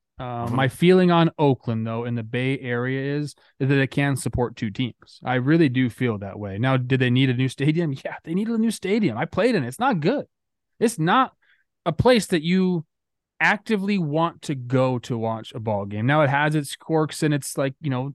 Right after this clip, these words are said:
Speaker 1: got nostalgia and there's a lot of that. You know, it's been around for quite some time. A lot of things have happened in there. Um, but, you know, it's not something that you're like, "Man, I can't wait to go to the Coliseum." It's just not that. Uh, with a new stadium, Oakland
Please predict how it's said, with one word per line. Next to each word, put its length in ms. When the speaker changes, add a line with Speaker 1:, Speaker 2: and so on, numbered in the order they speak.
Speaker 1:
got 120
nostalgia 920
and 180
there's 140
a 40
lot 260
of 160
that. 260
You 80
know, 120
it's 100
been 160
around 220
for 120
quite 220
some 160
time. 140
A 20
lot 120
of 60
things 180
have 80
happened 340
in 80
there. 240
Um, 420
but, 260
you 100
know, 160
it's 220
not 240
something 380
that 100
you're 100
like, 180
"Man, 220
I 60
can't 200
wait 180
to 60
go 140
to 80
the 60
Coliseum." 480
It's 80
just 160
not 240
that. 240
Uh, 80
with 220
a 60
new 260
stadium, 600
Oakland 460